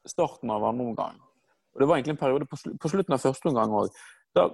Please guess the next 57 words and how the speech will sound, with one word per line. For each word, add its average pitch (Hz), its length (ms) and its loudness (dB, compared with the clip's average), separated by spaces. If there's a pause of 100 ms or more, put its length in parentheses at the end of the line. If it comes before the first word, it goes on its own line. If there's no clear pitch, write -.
spilte 147 460 0
Brann 151 180 0
på 131 80 -4
en 135 120 -2
helt 131 120 0
annen 123 160 0
måte 123 220 0
enn 120 80 -2
det 123 80 4
jeg 113 80 2
har - 80 -6
sett 120 220 -2
dem 95 100 -2
på - 140 -10
kjempelang - 680 -2
tid. - 260 -4 (540)
Og 139 100 4
da 151 100 8
var 151 300 6
det 110 140 2 (760)
en 123 120 -4
sånn, 123 280 -2 (220)
det 127 200 -2
var 131 120 6
akkurat 135 180 4
som 131 100 6
det 113 60 -2
senket 120 340 0
seg 110 220 6 (100)
en 113 220 2
ro. 123 180 6 (160)
Da 147 120 4
torde 139 300 2
spillerne 120 460 2
plutselig 117 300 -2
også 117 160 0
spille 113 340 0
på 104 160 2
ferdighetene 113 560 0
sine. 113 240 -4
De 107 120 0
holdt 127 300 0
ballen, 113 340 4 (280)
de 113 100 -4 (220)
rullet 127 320 2
han 110 140 -4 (120)
litt 123 400 -4
rundt 120 380 -2
i 110 60 -8
forsvar, 127 420 0
og - 400 -10
så - 160 2
angrep 113 300 2
de, 117 120 6
og 107 160 2
hvis 120 200 0 (120)
det 113 120 2